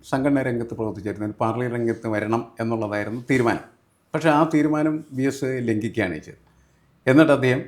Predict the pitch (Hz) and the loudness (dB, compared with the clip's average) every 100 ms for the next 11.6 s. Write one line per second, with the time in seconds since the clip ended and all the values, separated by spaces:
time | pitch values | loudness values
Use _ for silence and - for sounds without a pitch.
0 | - 131 - 123 135 - 110 104 104 104 | -2 -2 -2 -4 -2 0 -2 -2 -4 -6
1 | 90 - 104 135 156 - _ 110 139 135 | -6 -4 -4 -6 -8 -10 _ -2 0 0
2 | 135 123 120 117 117 113 110 117 139 131 | 0 0 2 0 0 0 0 2 2 0
3 | 107 92 95 90 82 - - _ _ _ | -2 -4 -6 -6 -8 -14 -20 _ _ _
4 | _ - 123 143 151 120 113 - - _ | _ 0 6 6 6 4 0 -6 -20 _
5 | _ - 127 156 160 135 120 113 98 95 | _ 0 6 6 6 2 2 0 -2 -4
6 | - 113 85 - _ - 104 101 107 - | -2 -2 -4 -12 _ -8 -4 0 0 0
7 | 101 87 - _ _ - 117 127 165 170 | -2 -2 -8 _ _ -4 4 6 6 4
8 | 147 107 117 107 104 101 - 98 98 95 | 2 2 -2 0 0 -2 -4 -4 -2 -4
9 | 95 90 85 82 - _ _ _ _ _ | -6 -6 -8 -10 -16 _ _ _ _ _
10 | _ _ _ 139 143 139 131 131 120 120 | _ _ _ 0 2 2 0 -2 -2 -2
11 | - 156 127 107 104 113 | -6 -6 -4 -4 -4 -8